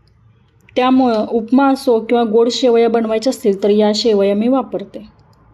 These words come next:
तुम्ही गोड शेवयासाठी ज्या शेवया वापरता त्या घेऊ शकता.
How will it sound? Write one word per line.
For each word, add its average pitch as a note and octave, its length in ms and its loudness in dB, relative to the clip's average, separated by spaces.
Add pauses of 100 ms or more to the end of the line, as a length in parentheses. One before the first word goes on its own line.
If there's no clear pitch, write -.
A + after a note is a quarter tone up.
(760)
तुम्ही C4 300 2
गोड B3 240 2
शेवयासाठी B3 600 0
ज्या A#3 200 0
शेवया A3+ 340 0
वापरता G#3 500 -4
त्या G#3+ 200 0
घेऊ A3+ 280 0
शकता. A3+ 440 -6